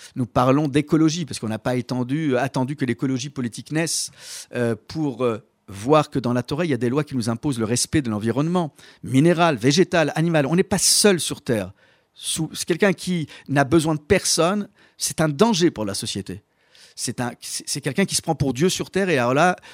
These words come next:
on a des dérapages que nous connaissons bien dans l'histoire de l'humanité. Et c'est, et c'est pour toutes ces raisons que, euh, encore une fois, se réveiller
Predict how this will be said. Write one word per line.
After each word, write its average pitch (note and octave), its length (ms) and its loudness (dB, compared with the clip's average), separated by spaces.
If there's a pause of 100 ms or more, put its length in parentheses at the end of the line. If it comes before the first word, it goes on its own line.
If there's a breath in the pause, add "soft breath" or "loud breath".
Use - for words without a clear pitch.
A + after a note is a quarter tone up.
on C3+ 140 0
a C#3 80 6
des B2+ 140 2
dérapages C#3+ 580 -2 (100)
que G3 140 0
nous F#3+ 80 2
connaissons F3+ 400 2
bien D#3+ 180 -2
dans C#3 100 -2
l'histoire C3+ 360 -2
de B2+ 60 -2
l'humanité. A2 520 -2 (840 loud breath)
Et D3 80 -2
c'est, - 340 2
et E3 60 -4
c'est D#3+ 140 0
pour D3+ 180 -6
toutes - 220 -4
ces - 140 2
raisons A2+ 420 -2 (440 loud breath)
que, D3 440 8 (380)
euh, G#2 680 4 (640)
encore E3+ 320 6
une D3 80 4
fois, B2 460 -2 (340)
se - 220 0
réveiller C#3+ 680 4